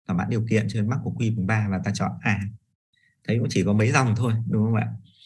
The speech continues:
Nhưng mà bài này thì thầy biết là nhiều bạn là còn làm nhanh hơn thế, bởi vì các bạn ấy, ờ, tìm min max ở trên một đoạn thì các bạn sẽ thử hai đầu mút và một số điểm đặc biệt.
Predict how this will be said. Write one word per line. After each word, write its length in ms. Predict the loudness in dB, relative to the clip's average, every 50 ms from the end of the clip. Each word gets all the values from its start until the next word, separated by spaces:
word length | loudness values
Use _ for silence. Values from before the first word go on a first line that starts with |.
| -20 -20 -20 -20 _ _ _ _ _
Nhưng 120 | 2 4 6
mà 80 | 6
bài 160 | 8 8 6
này 220 | 8 8 6 6 6
thì 100 | 4 4
thầy 160 | 4 4 4
biết 240 | 4 4 4 2 4
là 320 | 4 4 6 6 6 4
nhiều 220 | 4 4 4 4 4
bạn 280 | 4 4 2 2 0
là 400 | 0 2 2 2 2 0 0 0 0 -2 -2 0
còn 140 | 2 2 4
làm 180 | 4 2 4
nhanh 200 | 2 2 2 2
hơn 140 | 0 0 0
thế, 440 | 2 4 4 4 4 4 2 2 2 2 2 2
bởi 120 | 2 2
vì 140 | 2 2 2
các 80 | 2
bạn 280 | 2 2 0 0 0 0
ấy, 300 | 0 2 2 0 0 0 -2 -2 -4 -6 -10 -14 -18 -20 -20 _ _ _ _ _ _ -4 -2
ờ, 100 | 2 4 4 4 6 4 4 4 4 4 4 2 2 2 0 0 0 2
tìm 180 | 2 2 4
min 140 | 4 4 4
max 180 | 4 2 2 2
ở 60 | 0
trên 140 | 0 0 2
một 80 | 2
đoạn 280 | 4 4 4 2 2 0
thì 60 | -2 -2
các 60 | 0 0
bạn 260 | 0 0 0 0 0
sẽ 320 | 0 0 0 0 0 -2 -4 -6 -4
thử 180 | 0 0 2 2
hai 160 | 2 2 2
đầu 120 | 2 2
mút 200 | 2 2 2 0 0
và 60 | 0
một 120 | 0 0 0
số 180 | 0 0 0
điểm 160 | 0 0 0
đặc 120 | 0 -2 0
biệt. 180 | 0 0 -2